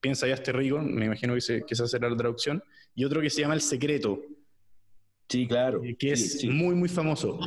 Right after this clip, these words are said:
Speaker 1: Y al final, estos
Speaker 2: Sí.
Speaker 1: libros, El Secreto
Speaker 2: A mí no me
Speaker 1: sobre
Speaker 2: gustó El
Speaker 1: todo
Speaker 2: Secreto, ¿ah?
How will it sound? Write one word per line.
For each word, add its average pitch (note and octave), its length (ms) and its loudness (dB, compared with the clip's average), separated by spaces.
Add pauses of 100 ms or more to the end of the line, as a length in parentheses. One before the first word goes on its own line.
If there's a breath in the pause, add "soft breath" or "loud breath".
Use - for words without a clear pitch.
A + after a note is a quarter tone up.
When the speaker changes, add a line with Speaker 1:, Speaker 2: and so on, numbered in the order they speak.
(160)
Speaker 1:
Y - 80 2
al A#2+ 80 0
final, D3 460 2
estos E3 280 0
Speaker 2:
Sí. E3 100 2
Speaker 1:
libros, E3 580 0 (280)
El A#2+ 120 0
Secreto C#3 340 2
Speaker 2:
A E3+ 60 4
mí D3+ 80 2
no E3 60 2
me E3+ 40 2
Speaker 1:
sobre D#3+ 120 0
Speaker 2:
gustó D3 160 2
El F3+ 40 2
Speaker 1:
todo D#3 80 0
Speaker 2:
Secreto, D#3+ 420 2
¿ah? C3+ 240 -2